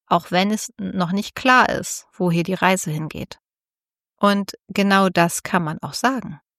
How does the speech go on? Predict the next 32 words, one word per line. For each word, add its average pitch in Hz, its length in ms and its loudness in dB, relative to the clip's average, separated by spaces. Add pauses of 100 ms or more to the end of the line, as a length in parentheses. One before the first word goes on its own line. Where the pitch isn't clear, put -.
(320)
"Ich - 220 -4
bin 180 180 4
mir 214 120 4
grad 156 320 0
noch 156 180 -4
nicht 165 160 -6
sicher, 190 460 2 (220)
aber 202 360 4
hier 190 220 0
fällt - 320 0
mir 160 100 -4
etwas 151 300 -4
auf." - 440 -6 (920)
Das - 240 0
ist 196 140 -4
ehrlich 254 540 2
und 202 120 -4
es - 100 -6
bleibt 185 480 0
gleichzeitig 180 760 0
offen - 240 0
für - 200 -6
einen 180 140 0
Dialog. 170 600 0 (600)
Denn 190 380 2 (440)
ich - 140 -2
glaube, 247 360 4
wenn 190 180 2
wir - 100 -2
ehrlich 202 300 2
sein 156 280 -2
können, 185 420 0